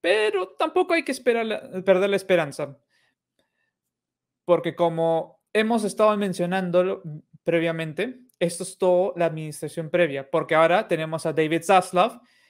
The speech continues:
quien tomó como un equipo de demolición y está básicamente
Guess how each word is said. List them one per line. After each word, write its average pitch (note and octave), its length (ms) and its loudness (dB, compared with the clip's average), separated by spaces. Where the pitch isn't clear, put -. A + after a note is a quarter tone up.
quien D#3 380 0
tomó F3 500 6
como D#3 520 -4
un F3 160 -2
equipo E3+ 280 -4
de F3 80 6
demolición E3 840 -2
y G3 140 0
está G3 300 2
básicamente A#3 1120 -2